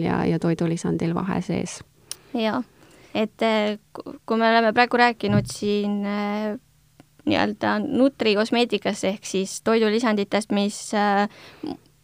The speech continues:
Speaker 2: aitavad meil välimuses midagi muuta,
Speaker 1: Mhm.
Speaker 2: et siis Biocidil on ka täiesti traditsiooniliste toidulisandite, äh,
Speaker 1: Valik.
Speaker 2: valik, jah.
Speaker 1: Ehk siis?
Speaker 2: Ehk
Speaker 1: Mis
Speaker 2: siis
Speaker 1: need on?
Speaker 2: need on täiesti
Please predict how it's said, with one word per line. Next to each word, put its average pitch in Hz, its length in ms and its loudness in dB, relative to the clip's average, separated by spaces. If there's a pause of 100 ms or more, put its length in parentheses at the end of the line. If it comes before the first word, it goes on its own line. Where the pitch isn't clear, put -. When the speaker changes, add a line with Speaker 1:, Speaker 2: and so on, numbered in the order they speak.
(140)
Speaker 2:
aitavad 214 400 2
meil 208 220 0
välimuses 233 880 0
midagi 214 340 0
muuta, 226 500 2
Speaker 1:
Mhm. 247 200 6 (180)
Speaker 2:
et 214 140 2
siis 220 180 -2
Biocidil 214 600 4
on 208 100 2
ka 202 120 0
täiesti 208 1000 2
traditsiooniliste 208 840 0
toidulisandite, 202 960 0
äh, 202 1040 0 (1200)
Speaker 1:
Valik. 202 340 2 (400)
Speaker 2:
valik, 190 260 -4 (140)
jah. 214 180 -2 (280)
Speaker 1:
Ehk 247 280 4
siis? 180 400 -2 (160)
Speaker 2:
Ehk 247 260 2
Speaker 1:
Mis 226 80 6
Speaker 2:
siis 220 140 6
Speaker 1:
need 220 180 6
on? 185 260 4
Speaker 2:
need 294 160 6
on 254 120 2
täiesti 226 540 0